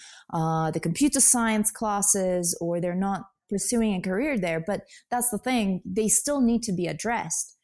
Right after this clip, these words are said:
And this is why I'm really trying to create content for women, not for men, to be like, "Oh, women can exist in the same room as you and they can code."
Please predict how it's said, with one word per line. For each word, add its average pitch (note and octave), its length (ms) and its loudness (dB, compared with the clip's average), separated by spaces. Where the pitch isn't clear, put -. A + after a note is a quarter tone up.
And G3+ 180 4
this A#3+ 140 4
is A3 120 2
why G#3+ 380 0
I'm F#3+ 280 -2
really G3 400 0
trying F#3+ 300 -6
to F#3+ 120 -6
create F3+ 300 -6
content F#3 480 -6
for E3+ 140 -2
women, F3+ 480 0
not G3+ 260 -2
for F3 100 -4
men, F3 560 0
to - 80 -8
be E3+ 140 0
like, D#3+ 340 -2
"Oh, D#3+ 440 0
women F#3+ 480 0
can F#3+ 200 0
exist G#3 400 -2
in E3+ 100 -2
the F3 80 0
same G#3+ 400 0
room G3 300 0
as E3+ 220 -4
you G3 340 0
and E3 200 -2
they F#3+ 140 -2
can G3 240 0
code." F#3+ 340 -2